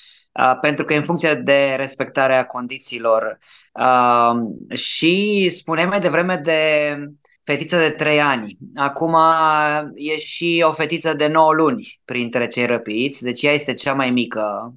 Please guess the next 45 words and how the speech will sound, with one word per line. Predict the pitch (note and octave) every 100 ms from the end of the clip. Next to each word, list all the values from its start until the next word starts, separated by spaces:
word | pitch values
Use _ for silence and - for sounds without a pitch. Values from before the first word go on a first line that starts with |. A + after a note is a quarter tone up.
| -
persoană | B2+ A#2+ - A#2 A2+ A2+ A2 A#2+
răpită | B2 - A2 C3 D3 F#3 - - - - - -
de | - C#3
nouă | C#3 C#3+ C#3
luni | C3+ D#3
și, | F3 - D#3+ D3+ D3
uh, | C#3+ C#3+
dacă | D3 D3 D3+ D3 C#3+
nu | C#3+ D#3
mă, | D#3 D3+ C#3 C#3 B2+ -
dacă | C3+ C3+ C#3+
nu | D#3
mă |
înșel, | D3 - D3
mi | C#3
se | C#3+
pare | C#3 D3 D3
că | C#3+ C3+
este | C3+ C3+ -
împreună | B2+ B2+ B2+ C#3 C3 -
cu, | C3
um, | C3 C3 B2+ B2+ B2+ _ - - - - B2+ B2 A#2+ A#2+ A#2+ A#2 A#2+ A#2
un | C3+ C#3
alt | D3 D3
frate | C#3 C3+ C3
sau | B2+ B2 A#2+
soră | - C3 B2+
de | A#2+ A#2+ B2 A#2 A#2 A#2
a | A#2+
ei. | A#2 B2+ D#3+
Deci | D3 D3
copiii | D3+ D#3+ F3
sunt | F3+ E3
între | D3 D3 C#3
nouă, | C#3+ D3+ D3 C#3+
ea | C3+ C3+
avea | C#3 D3 E3
opt | E3+
luni | D#3+ C#3
când | B2 A#2
a | A#2+ -
fost | B2 A#2+ -
răpită | B2+ B2 B2 C3+ C3+
și | B2 B2+
acum | - C3+